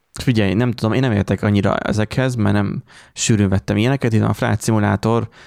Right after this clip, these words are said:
tervezett megjelenítési dá-, vagy megjelenési dátum, ö, nyolcadik hó tizennyolc kétezerhúsz. De hogyha az Xboxos sem megyek fel, ott se ír sokkal több mindent amúgy. Hol van itt szabad ablak?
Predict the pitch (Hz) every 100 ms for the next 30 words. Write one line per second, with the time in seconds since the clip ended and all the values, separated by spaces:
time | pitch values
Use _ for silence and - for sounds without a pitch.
0 | - - 139 117 98 113 104 98 98 107
1 | 113 110 135 - 110 120 107 104 - 113
2 | 120 117 107 101 - - - - 107 104
3 | 101 98 101 110 117 - 101 - 104 104
4 | 98 95 95 - 101 98 87 85 - -
5 | - - - _ _ _ _ _ _ _
6 | - 113 107 123 151 120 107 - 113 113
7 | 110 101 98 - 120 147 156 147 _ _
8 | _ - 175 - 104 98 - 98 - 98
9 | 104 - - - - 98 101 110 127 -
10 | - _ _ _ _ _ _ _ _ _
11 | _ _ _ _ _ _ _ _ _ _
12 | _ _ _ _ _ _ _ _ _ _
13 | _ - - 117 110 107 - 104 104 104
14 | - 110 -